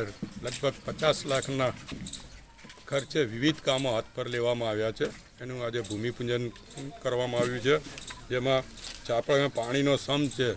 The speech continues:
એ પંચાયત દ્વારા, ગ્રામ પંચાયત અને વોસ્મોના સહયોગથી પચીસ લાખ રૂપિયાના ખર્ચે એનું કામગીરી હાથ પર લેવામાં આવી છે. સ્મશાન ફરતે સંરક્ષણ દિવાલ છે એ અમારા જિલ્લા પંચાયતના સદસ્યની ગ્રાન્ટમાંથી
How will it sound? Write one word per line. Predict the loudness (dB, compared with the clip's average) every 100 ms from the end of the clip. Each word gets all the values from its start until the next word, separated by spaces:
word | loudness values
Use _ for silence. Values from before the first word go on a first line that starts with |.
| -4 -20 -20 -20 -20 -20 -10
એ | -8 -6
પંચાયત | -6 2 4 4 6
દ્વારા, | 6 8 6 4
ગ્રામ | 0 0 0
પંચાયત | -2 4 6 6 4
અને | 0 2
વોસ્મોના | 0 0 0 2 2
સહયોગથી | 0 -2 -4 -10
પચીસ | -10 -8 -6 -2 -2
લાખ | -2 -4
રૂપિયાના | -2 0 0 -2
ખર્ચે | -6 -2 0 0 -4 -20 -20 -20 -16 -10 -4
એનું | -2 0
કામગીરી | 0 2 4 4
હાથ | 4 -2
પર | -2
લેવામાં | 2 2 2 0
આવી | 0
છે. | -2 -2 -10 -20 -20 -18 -10
સ્મશાન | -6 -4 2 4 4 4
ફરતે | 0 4 4 4 0 -18 -20 -20 -20 -20 -18 -10 -10 -8 -4
સંરક્ષણ | 2 2 4 2 2
દિવાલ | 4 8 8 6
છે | 0 0 -2 -12 -18 -18 -6 0
એ | 2
અમારા | 4 4 4
જિલ્લા | 4 8 8
પંચાયતના | 6 4 4 6 4 0
સદસ્યની | 0 0 2 4 4 4
ગ્રાન્ટમાંથી | 2 2 0 0 0 0